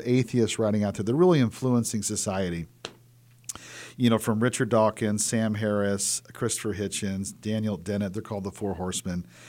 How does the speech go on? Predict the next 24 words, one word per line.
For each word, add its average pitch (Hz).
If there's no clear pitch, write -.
And 151
then, 180
you 175
know, 160
<laughs> 123
they, 151
they, 208
they've 196
got, 185
like, 175
this 165
one 156
meme 151
that 131
says, -
"Science 202
flies 170
you 165
to 139
the 131
moon, 139
religion 131
into 107
skyscrapers." -